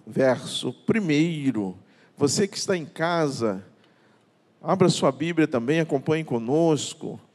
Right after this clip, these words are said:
pra gente vai meditar poucos minutos, não vai ser muito, mas espero que seja bem proveitoso pra você que está nos acompanhando de casa.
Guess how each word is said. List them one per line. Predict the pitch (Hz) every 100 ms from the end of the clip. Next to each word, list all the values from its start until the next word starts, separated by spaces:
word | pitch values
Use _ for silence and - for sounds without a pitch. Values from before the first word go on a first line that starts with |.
| - -
pra | - 117
gente | 139 160 -
vai | 147
meditar | 147 143 120 - 151 160 - _ _
poucos | 214 233 - 190 175
minutos, | 165 147 180 196 - 131 - -
não | - 226
vai | 208
ser | 185 214 190 156 - _ _
muito, | - 156 214 208 170 - 107 - _
mas | - 156 180
espero | 143 - 160 160
que | 156
seja | - 160 156 156 147 139 - _ _
bem | 127 135 - 220
proveitoso | 214 175 151 147 143 139 135 123
pra | - 127
você | 117 113 - 117 110 110 _ -
que |
está | 123 131 123
nos | 127 117 - - _ -
acompanhando | 165 - 185 160 143 131 127 123 113
de | 110
casa. | - 117 107 101 104